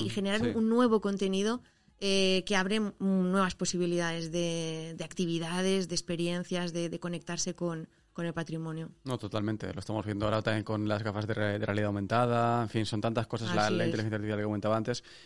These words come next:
Speaker 2: Eh, ¿dirías que, que el mayor reto ha sido de mantener una empresa cultural durante dos décadas ha sido ese? ¿O han habido, ha habido algún reto que haya sido mayor, mayor que este? ¿Ha habido algún reto que de-, que digáis,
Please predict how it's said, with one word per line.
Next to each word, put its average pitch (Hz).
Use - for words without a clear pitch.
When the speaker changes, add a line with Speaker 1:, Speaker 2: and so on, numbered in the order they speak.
Speaker 2:
Eh, 113
¿dirías 123
que, 170
que 156
el 147
mayor 139
reto 139
ha 127
sido 123
de 131
mantener 123
una 131
empresa 120
cultural 123
durante 123
dos 120
décadas 117
ha 120
sido 123
ese? 156
¿O 127
han 131
habido, 135
ha 131
habido 143
algún 135
reto 131
que 123
haya 120
sido 127
mayor, 117
mayor 117
que 131
este? 127
¿Ha 123
habido 120
algún 117
reto 110
que 120
de-, 110
que 107
digáis, 107